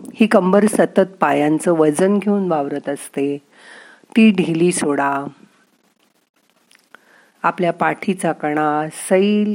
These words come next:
करा. पाठीच्या कण्याचा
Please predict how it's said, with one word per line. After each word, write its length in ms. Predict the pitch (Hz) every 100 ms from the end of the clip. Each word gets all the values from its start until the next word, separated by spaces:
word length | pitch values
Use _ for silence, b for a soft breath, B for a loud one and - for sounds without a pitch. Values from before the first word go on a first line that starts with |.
| -
करा. 560 | 143 139 143 143 147 151 - _ _ _ _ _ _ _ _ _ _ _ _ _ _ _ _ _ _ _ _ _ _ _ _ _ _ _ _ _ _ _ _ _ b b _
पाठीच्या 460 | - - 226 220 220
कण्याचा 640 | 190 151 160 160 196 143